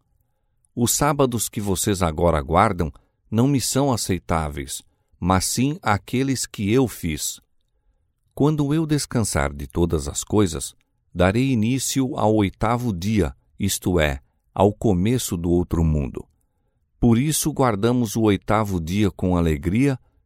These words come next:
no qual Jesus ressuscitou dos mortos, e tendo se manifestado a seus discípulos, subiu ao céu." Seria razoável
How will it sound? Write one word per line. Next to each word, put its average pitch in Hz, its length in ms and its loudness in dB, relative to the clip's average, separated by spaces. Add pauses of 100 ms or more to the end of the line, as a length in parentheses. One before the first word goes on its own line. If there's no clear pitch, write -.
(120)
no 113 140 4
qual 117 320 2
Jesus 104 460 -2
ressuscitou 98 720 -4
dos 95 200 -4
mortos, 87 640 0 (460)
e 95 120 2
tendo 123 360 0
se - 180 -2
manifestado 87 840 0
a 78 40 0
seus 78 320 -4
discípulos, 71 720 -6 (300)
subiu 98 500 2
ao 101 100 4
céu." 65 400 -6 (1800)
Seria 170 560 0
razoável 101 760 2